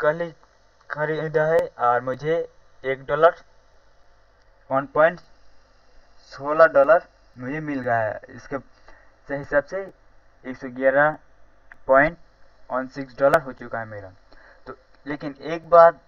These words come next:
दोस्तों, ये सिर्फ demo wallet है, ये पैसे आप विथड्रॉ नहीं कर सकते, ये सिर्फ आपको,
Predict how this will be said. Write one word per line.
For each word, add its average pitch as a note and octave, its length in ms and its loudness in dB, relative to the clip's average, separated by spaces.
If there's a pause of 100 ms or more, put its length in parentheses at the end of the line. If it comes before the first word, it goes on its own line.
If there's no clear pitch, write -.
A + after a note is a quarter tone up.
(140)
दोस्तों, C#3 340 -10
ये C3+ 160 -8
सिर्फ C3+ 200 -12 (240)
demo D#3+ 260 -6
wallet B2+ 420 0
है, A2 160 -12
ये D3 280 -6 (160)
पैसे C#3+ 300 -4
आप C3+ 160 4 (260)
विथड्रॉ C3+ 380 -8
नहीं C#3+ 260 -8
कर C#3 160 -2
सकते, - 320 -18 (1120)
ये C3 60 -8
सिर्फ - 480 -14
आपको, - 380 -2